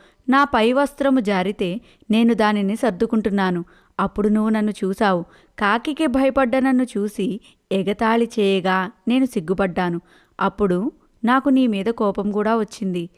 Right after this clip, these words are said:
నీవు నన్ను దగ్గరకు తీసుకుని ఓదార్చావు. నాకు కళ్ళ నిండా నీళ్లు తిరిగాయి, నిద్ర వచ్చింది.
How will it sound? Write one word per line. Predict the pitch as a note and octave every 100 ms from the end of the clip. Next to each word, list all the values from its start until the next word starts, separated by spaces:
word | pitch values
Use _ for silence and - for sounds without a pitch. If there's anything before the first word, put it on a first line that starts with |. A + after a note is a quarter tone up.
| _ _ _ A#3+
నీవు | C#4+ C#4+
నన్ను | C#4 B3+
దగ్గరకు | F#3+ E3+ A3+ A3+
తీసుకుని | A3+ - A3 B3+
ఓదార్చావు. | A#3+ G#3+ G#3 - G3 F3 F3+ _ _ _ A3
నాకు | A#3 A#3+
కళ్ళ | - F#3 F#3
నిండా | A#3+ B3 A3 A#3
నీళ్లు | A#3 A3
తిరిగాయి, | A3 G#3 F#3 F#3 E3+ F#3 _ _ -
నిద్ర | F3 - A3+
వచ్చింది. | A3 - F3+ E3+